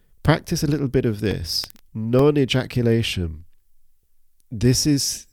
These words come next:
actually a, a wonderful practice, Tantra practice.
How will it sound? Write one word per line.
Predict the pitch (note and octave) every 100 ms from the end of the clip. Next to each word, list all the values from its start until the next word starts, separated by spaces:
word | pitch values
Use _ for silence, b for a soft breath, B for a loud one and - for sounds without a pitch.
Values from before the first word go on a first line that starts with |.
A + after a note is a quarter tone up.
| _
actually | - B2+ - C3+ A2+ A2 F#2+
a, | - A2 A2
a | A#2+
wonderful | A2 B2 C#3+ - A#2+
practice, | - B2 - G#2+ F#2 - -
Tantra | - B2+ - A2
practice. | - - - F2+ D#2